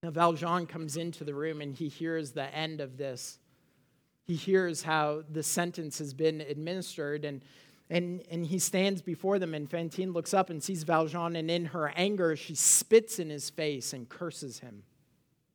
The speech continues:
Those are two crimes that should have brought a greater sentence.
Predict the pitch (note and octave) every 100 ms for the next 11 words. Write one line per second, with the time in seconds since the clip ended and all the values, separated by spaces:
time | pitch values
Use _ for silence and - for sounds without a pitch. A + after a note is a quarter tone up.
0 | _ _ _ _ _ _ _ _ _ _
1 | _ _ _ _ D3 D#3 C#3+ F3+ D3+ -
2 | D#3 D#3+ C3+ C3+ B2+ C3 - D#3 C#3 C#3+
3 | C#3+ C#3 C3 C#3 E3 C3+ A2+ G#2+ A2 G#2
4 | - -